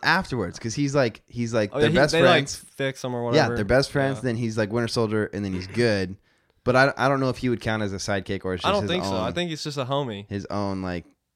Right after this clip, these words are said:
Speaker 2: He's his own
Speaker 1: superhero
Speaker 2: person.
Speaker 1: type guy.
Speaker 2: Yeah, I
Speaker 1: All
Speaker 2: think
Speaker 1: right,
Speaker 2: that,
Speaker 1: I
Speaker 2: I
Speaker 1: can't
Speaker 2: don't
Speaker 1: pick
Speaker 2: think that
Speaker 1: Bucky
Speaker 2: one
Speaker 1: Barnes,
Speaker 2: counts.
Speaker 1: but you guys know I was going there if I did. So, <coughs> with my fourth pick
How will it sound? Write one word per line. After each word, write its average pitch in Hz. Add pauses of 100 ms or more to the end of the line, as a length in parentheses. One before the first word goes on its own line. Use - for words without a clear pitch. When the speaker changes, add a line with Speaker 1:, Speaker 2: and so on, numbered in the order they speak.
Speaker 2:
He's 165
his 165
own 151
Speaker 1:
superhero 143
Speaker 2:
person. 175
Speaker 1:
type 82
guy. 82 (440)
Speaker 2:
Yeah, 127
I 160
Speaker 1:
All 143
Speaker 2:
think 117
Speaker 1:
right, 101
Speaker 2:
that, 107
Speaker 1:
I -
Speaker 2:
I 98
Speaker 1:
can't 147
Speaker 2:
don't 147
Speaker 1:
pick 107
Speaker 2:
think 120
that 98
Speaker 1:
Bucky 104
Speaker 2:
one 90
Speaker 1:
Barnes, 87
Speaker 2:
counts. -
Speaker 1:
but 95
you 107
guys 120
know 107
I 104
was 101
going 92
there 92
if 90
I 92
did. 90 (460)
So, 127 (400)
<coughs> -
with 131
my 107 (600)
fourth 139
pick -